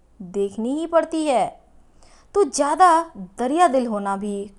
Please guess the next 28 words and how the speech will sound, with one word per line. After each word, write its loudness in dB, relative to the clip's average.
कभी-कभी -6
भारी -8
पड़ -12
जाता -14
है। -18
होता 6
क्या 4
है 6
ना, -6
भावनात्मक 2
रूप -2
से -4
आपको 0
लोग -2
ब्लैकमेल -6
करते -8
ही -6
चले -10
जाते -16
हैं -20
लाइफ -2
टाइम, -16
उनके -2
पास 2
हो -2
या 0
ना 0
हो, -10